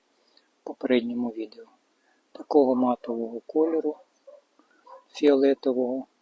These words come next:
І відрізняється від інших тим, що оці верхні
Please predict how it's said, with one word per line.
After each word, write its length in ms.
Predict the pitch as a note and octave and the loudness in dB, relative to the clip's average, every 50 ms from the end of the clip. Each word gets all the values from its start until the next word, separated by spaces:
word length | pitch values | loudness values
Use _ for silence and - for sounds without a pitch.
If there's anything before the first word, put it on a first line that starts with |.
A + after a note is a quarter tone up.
| _ _ _ _ - - - - _ - - - - _ _ _ _ | _ _ _ _ -20 -20 -20 -20 _ -20 -20 -20 -20 _ _ _ _
І 260 | D3+ C3+ C3 C#3 D3 | 0 2 2 2 2
відрізняється 760 | C3 A#2 A#2+ B2+ B2 - C3 C#3 C3+ C3 B2+ B2 - - B2 | 0 2 2 2 2 2 0 0 0 0 -2 -4 -2 -2 -2
від 200 | A2+ A2+ A2+ A#2 | 0 -2 -4 -4
інших 400 | B2+ B2 A2+ - - A#2 - - | -6 -6 -4 -6 -6 -8 -10 -10
тим, 260 | - - C#3+ D#3 D3+ | -8 -6 -4 -4 -4
що 360 | - - - - - B2 A#2 - - - - - - - _ _ - | -6 -8 -8 -6 -6 -6 -6 -8 -12 -20 -20 -20 -20 -20 _ _ -8
оці 460 | C#3+ B2+ - - - C3+ B2 - - _ _ _ _ _ _ _ _ _ _ _ _ _ _ _ _ - - - _ _ - - - _ | -8 -6 -6 -2 0 0 0 -2 -6 _ _ _ _ _ _ _ _ _ _ _ _ _ _ _ _ -20 -20 -20 _ _ -20 -20 -20 _
верхні 640 | - - A#2 B2 A#2+ - - - - - C3 B2 A#3 | -8 0 2 4 4 2 0 -4 -8 -6 -6 -6 -6